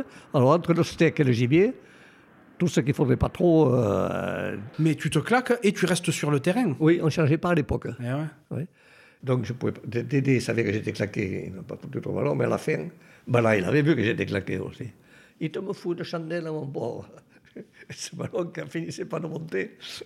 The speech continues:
Speaker 1: <laughs> Et tu vois arriver Berry, tu vois arriver des mecs comme ça, tu sais. Bon, ça, on n'avait pas peur, hein, quand même, tu vois. Et puis, quand ils étaient là, j'ai fait « Marc », j'ai fait.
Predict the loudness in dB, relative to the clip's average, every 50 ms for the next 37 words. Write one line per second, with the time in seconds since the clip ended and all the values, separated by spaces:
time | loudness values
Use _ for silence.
0 | -18 -18 -14 -12 -12 -12 -12 -10 -4 -4 -2 2 2 2 4 2 2 2 0 0
1 | 0 0 -2 0 0 0 0 2 2 2 4 4 4 2 2 0 -8 -6 2 2
2 | 4 4 4 4 4 2 0 0 2 2 0 2 2 2 2 2 4 2 2 2
3 | 2 2 0 0 0 0 -2 0 2 2 2 2 -2 -8 -12 -14 -14 -14 _ -2
4 | -2 0 0 -2 -2 -4 -2 -2 -2 -4 -4 -6 -4 -4 -2 -2 -2 -2 -2 -4
5 | -2 -2 -2 -2 -2 -4 -4 -6 -8 -8 -8 -10 -10 -10 -10 -10 -10 -10 -12 -12
6 | -14 -18 -20 -20 -20 -20 -20 -18 _ -8 -6 -4 -4 -4 -4 -4 -4 -6 -6 -8
7 | -10 -8 -6 -6 -4 -4 -4 -6 -8 -10 -14 -16 -14 -14 -8 -2 2 2 2 2
8 | -2 -8 -12 -14 -10 -10 -10 -10 -10 -16 -18